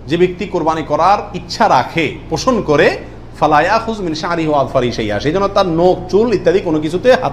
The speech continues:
না দেয়। কোরবানির ঈদের দশ দিন আগে, চাঁদ যেদিন উঠবে, ওই দিন থেকে নিয়ে ঈদের দিন পর্যন্ত এগুলো করা যাবে না। কি করা যাবে না?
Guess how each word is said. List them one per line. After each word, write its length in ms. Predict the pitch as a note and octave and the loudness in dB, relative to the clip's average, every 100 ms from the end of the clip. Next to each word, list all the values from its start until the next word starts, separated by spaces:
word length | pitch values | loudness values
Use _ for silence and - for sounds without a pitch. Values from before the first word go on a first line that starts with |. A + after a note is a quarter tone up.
| - | -4
না 160 | C#3 | -2
দেয়। 160 | C3 B2+ - - - - - - - - - | 0 0 -2 -14 -16 -18 -18 -18 -16 -16 0
কোরবানির 760 | G#3+ G#3+ G#3 G#3+ A#3 C4 C#4 D#4 - - - | 4 6 6 4 4 2 0 -2 -12 -8 -2
ঈদের 380 | F#3+ G#3+ B3 F#3 | 4 6 6 6
দশ 160 | F3 | 4
দিন 180 | D#3 F3 | 4 2
আগে, 300 | C#3+ C#3 C#3 A2 | 4 2 0 0
চাঁদ 240 | F3 F#3 | 2 2
যেদিন 220 | D#3+ F3+ F#3 | 4 4 4
উঠবে, 240 | D#3+ D#3 | 4 4
ওই 120 | D3 | 4
দিন 140 | E3+ G#3 | 2 2
থেকে 220 | G#3+ A3+ | 0 0
নিয়ে 160 | A#3 | 0
ঈদের 220 | F#3+ G3 E3+ | 2 2 2
দিন 160 | F#3+ | 0
পর্যন্ত 380 | F#3 D3 D#3 D3+ | 0 0 0 0
এগুলো 320 | F#3+ C#3 E3 | 0 2 4
করা 380 | E3+ D#3+ F#3+ D#4 - - - - - G#2+ | 4 4 6 4 0 -8 -16 -16 -12 2
যাবে 240 | C3+ C3 | 4 4
না। 120 | A#2+ F2 - | 2 -4 -6
কি 80 | - | 2
করা 160 | G3+ A3 | 4 6
যাবে 180 | G3 | 4
না? 80 | D#3 | 2